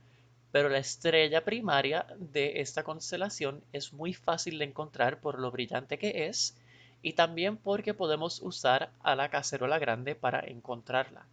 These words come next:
Al lado de esta constelación de El Boyero, vamos a mover la vista un poquito más para que estemos mirando directamente hacia arriba. Al lado de esta constelación tenemos un grupo de estrellas que forman una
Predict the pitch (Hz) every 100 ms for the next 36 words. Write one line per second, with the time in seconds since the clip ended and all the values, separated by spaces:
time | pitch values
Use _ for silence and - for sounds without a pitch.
0 | _ _ _ _ _ - 160 165 170 208
1 | 240 226 - 202 190 190 185 202 - 170
2 | 160 175 151 - 147 143 202 185 117 120
3 | 185 _ _ _ _ _ _ 151 127 120
4 | 120 151 120 117 120 123 123 123 - 127
5 | 123 123 127 120 160 - 147 127 123 123
6 | 123 - 127 123 123 123 123 127 131 151
7 | 127 120 160 127 127 156 180 113 135 -
8 | _ _ _ _ _ _ _ _ - -
9 | _ - 160 185 254 269 254 233 226 214
10 | 233 226 220 196 175 180 180 240 - -
11 | 214 208 214 220 226 220 175 156 156 175
12 | - _ _ _ _ - 180 - 240 269
13 | 269 262 262 262 - _ _ _ _ _
14 | 175 196 208 214